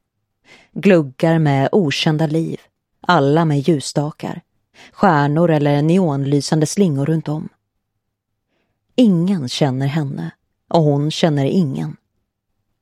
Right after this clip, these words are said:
Ringsignalerna försvinner utan att hon rör en min. Efter fem sekunder börjar de igen.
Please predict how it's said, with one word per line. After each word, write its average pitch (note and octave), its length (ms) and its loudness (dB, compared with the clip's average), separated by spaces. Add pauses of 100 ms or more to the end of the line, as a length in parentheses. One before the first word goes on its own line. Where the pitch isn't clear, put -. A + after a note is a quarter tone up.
(760)
Ringsignalerna D#3 920 2
försvinner C#3+ 560 0
utan D3 340 0
att C#3 100 -4
hon F3 120 2
rör C#3+ 280 0
en D#3+ 140 2
min. D#3 360 -4 (1400)
Efter A3 260 2
fem A3 280 0
sekunder D#3 680 -2 (260)
börjar C#3+ 360 4
de C#3 160 0
igen. C#3+ 280 0